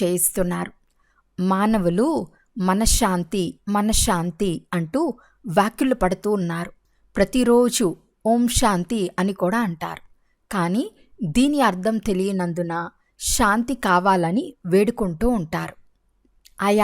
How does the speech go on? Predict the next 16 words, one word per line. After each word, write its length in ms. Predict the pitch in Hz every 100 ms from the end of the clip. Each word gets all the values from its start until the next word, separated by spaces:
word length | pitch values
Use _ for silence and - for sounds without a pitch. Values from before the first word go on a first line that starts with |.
| 208
am 100 | 240
soul, 440 | 233 - 202 175 - _ _ _ -
నేను 420 | 190 180 180 240 - -
ఒక 220 | 196 -
ఆత్మ" 540 | 175 170 - 185 170 - -
అని 140 | 185 196
కూడా 280 | 190 180 240
అంటారు. 440 | 170 160 165 - - _ _ -
అనగా 440 | 175 160 233 381 - _ _ - 196
"I 100 | 208
am 260 | 214 240
silence" 800 | 247 220 170 175 170 160 - - - _ -
అంటే 400 | 170 160 269 415 _ _ - 220
నేను 240 | 233 240
శాంతి 560 | 240 - 190 214 233 277
స్వరూపంను, 840 | - 196 180 165 170 170 175 180